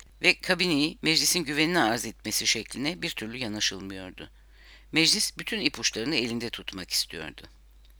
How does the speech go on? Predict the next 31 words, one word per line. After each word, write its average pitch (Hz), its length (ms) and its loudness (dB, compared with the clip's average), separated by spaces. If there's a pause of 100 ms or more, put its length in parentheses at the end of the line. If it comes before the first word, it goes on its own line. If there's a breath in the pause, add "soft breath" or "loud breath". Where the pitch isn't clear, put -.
(360)
Nihayet 202 360 6
şöyle 165 340 8
bir 123 100 0
karar 117 340 4
alındı. 104 500 -2 (520 soft breath)
Büyük 220 200 4
Millet 233 300 6
Meclisi 233 560 4
aynı 202 220 10
zamanda 143 360 4
kabinenin, 147 680 0 (180)
icra 127 300 6
vekilleri 101 440 -4
heyetinin 101 480 -4
de 107 160 0
reisi 104 300 6
olacak 90 440 0 (400 loud breath)
ve 165 100 6
vekiller 175 400 4
teker 180 320 4
teker 147 320 4
meclis 139 320 6
tarafından 107 480 -2
seçilecektir. 98 880 -2 (480)
Bu 233 80 2
mekanizma 180 580 4
iyi 196 220 2
işleyecek 123 480 2
bir 117 80 -4
mekanizma 120 540 0
olamazdı. 98 640 -2